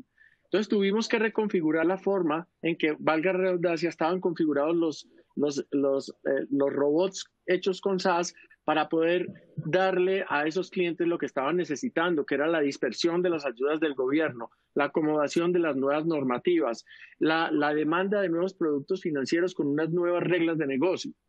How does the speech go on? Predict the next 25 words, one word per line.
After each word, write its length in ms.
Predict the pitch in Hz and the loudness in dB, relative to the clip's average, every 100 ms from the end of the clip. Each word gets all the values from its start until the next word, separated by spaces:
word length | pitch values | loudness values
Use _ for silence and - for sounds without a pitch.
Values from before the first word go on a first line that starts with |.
| _ _ - - - | _ _ -20 -10 -4
Entonces, 760 | 165 156 202 196 233 226 - _ - _ | -2 2 2 2 0 0 -6 _ -20 _
el 220 | 170 170 | -2 2
covid 300 | 196 196 226 | 2 2 2
sí 380 | - 226 214 233 - | 0 0 0 -2 -4
es 160 | 165 175 | -2 0
el 100 | 185 | 0
disparador, 760 | 185 - 165 147 147 214 214 185 _ | -2 0 0 2 2 0 -4 -14 _
pero 200 | - 170 | -2 0
los 320 | 165 170 170 - | 2 2 0 -2
que 120 | 175 | 0
verdaderamente 720 | 165 160 160 175 196 185 190 | 0 0 0 0 0 0 -2
están 260 | 185 190 | 0 -2
generando 460 | 190 190 151 139 143 | 0 0 0 0 0
el 120 | 180 | -2
cambio 340 | 180 165 160 170 | -2 -2 0 -2
son 200 | 160 151 | -2 -2
estos 300 | 147 180 - | -2 -2 0
clientes. 420 | 220 170 135 143 | 0 0 -2 -2
Y 40 | |
ahora, 420 | 156 151 170 196 196 _ _ _ - | 0 0 2 0 -2 _ _ _ -4
y 80 | 156 | 0
ahora 560 | 160 165 175 208 208 | 2 2 2 0 0
oía 520 | 175 170 170 175 190 202 | 0 0 0 0 0 -2
a 180 | 233 | -4
José, 500 | 147 175 160 190 196 | -2 -2 0 -2 -2